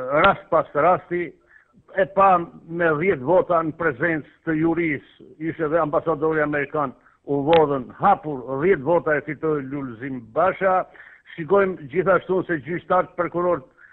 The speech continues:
i, e, janë njerëzit, e, <clears throat> që kanë për, që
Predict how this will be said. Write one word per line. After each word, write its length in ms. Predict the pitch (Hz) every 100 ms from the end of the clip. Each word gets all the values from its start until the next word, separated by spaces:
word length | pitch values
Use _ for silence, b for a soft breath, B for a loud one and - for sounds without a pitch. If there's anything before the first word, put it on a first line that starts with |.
| b b
i, 120 | 143
e, 320 | 156 147 151 156 156 143
janë 300 | 156 180 175
njerëzit, 560 | 160 165 196 143 165 -
e, 160 | 175 165 160 -
<clears throat> 280 | - 139 120
që 120 | 147
kanë 260 | 165 160 -
për, 300 | 170 165 156
që 220 | - 180